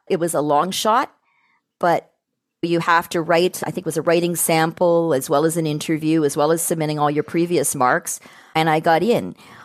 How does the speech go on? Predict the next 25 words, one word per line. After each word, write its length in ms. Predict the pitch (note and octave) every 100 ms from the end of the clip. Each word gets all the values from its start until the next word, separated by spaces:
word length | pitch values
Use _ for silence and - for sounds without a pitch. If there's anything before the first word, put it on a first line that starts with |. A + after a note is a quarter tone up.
| -
I 80 | -
think 160 | F3 -
there 80 | E3+
was 120 | E3
only 200 | F3 F3
two 240 | - A3+
of 100 | A3
us 160 | F#3+ -
who 60 |
didn't 240 | D#3+ F3 F3+
actually 280 | E3 - E3
have 140 | D#3
university 560 | D#3 D#3 D#3 D#3+ E3 D3
degrees, 480 | C3+ C#3 G#2+ D#3+
so 240 | - - D3+
I 120 | D#3
thought, 280 | - D#3+ D#3
"Okay, 480 | F3 - D#3+ D#3 D#3 _ _ _ _ _
if 140 | - E3
I 80 |
don't 320 | E3 F#3+ A3 B3
have 180 | A#3
a 60 | G#3+
university 580 | G3 F#3 E3+ E3+ - D#3
degree, 320 | D3 D3 C#3